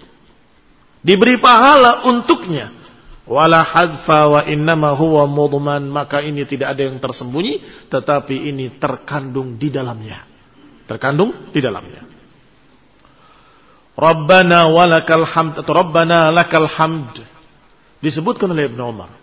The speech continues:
Perhatikan ini faedah-faedah fikih. Setelah Rasulullah mengucapkan sami Allahu liman hamidah, Rabbana lakal hamdu. Dalam beberapa riwayat, dalam riwayat Bukhari,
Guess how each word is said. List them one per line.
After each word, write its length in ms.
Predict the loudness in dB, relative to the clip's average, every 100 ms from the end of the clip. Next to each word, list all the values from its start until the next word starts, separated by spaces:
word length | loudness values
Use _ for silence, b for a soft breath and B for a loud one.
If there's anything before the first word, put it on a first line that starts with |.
| _ -8
Perhatikan 340 | -8 -6 -6
ini 140 | -6 -10 -12
faedah-faedah 540 | -8 -6 -6 -8 -8 -8
fikih. 260 | -12 -14 -20 -20 _ _ _ _ b b b b b b _ _ _
Setelah 560 | -4 -2 0 4 6 6
Rasulullah 560 | 4 4 2 2 2 2
mengucapkan 640 | 0 0 2 0 2 0 2
sami 320 | 2 2 2
Allahu 480 | 2 4 4 4 4
liman 400 | 4 2 0 0
hamidah, 1040 | 2 2 2 0 2 4 4 0 -10 -2
Rabbana 960 | 4 6 6 4 4 6 4 4 4 4
lakal 400 | 4 2 4 4 4
hamdu. 640 | 2 2 0 0 0 -2 -14 -20 -20 -20 _ _ _ _ _ _ _ _ _ _ _ _
Dalam 400 | 0 2 2 0
beberapa 320 | 4 4 4
riwayat, 480 | 4 4 4 2 -2 -6 -20 -20 -6
dalam 160 | -2 0
riwayat 240 | -2 -4
Bukhari, 400 | 0 2 2